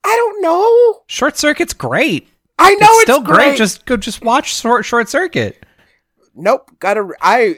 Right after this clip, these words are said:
Speaker 1: I'm very upset at this. But, like, so here's the thing. Me, you and I know Short Circuit.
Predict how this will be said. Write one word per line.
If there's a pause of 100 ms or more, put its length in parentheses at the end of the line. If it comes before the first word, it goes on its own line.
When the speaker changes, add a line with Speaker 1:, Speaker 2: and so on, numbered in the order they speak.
Speaker 1:
I'm
very
upset
at
this. (380)
But,
like, (420)
so
here's
the
thing. (340)
Me,
you
and
I
know
Short
Circuit.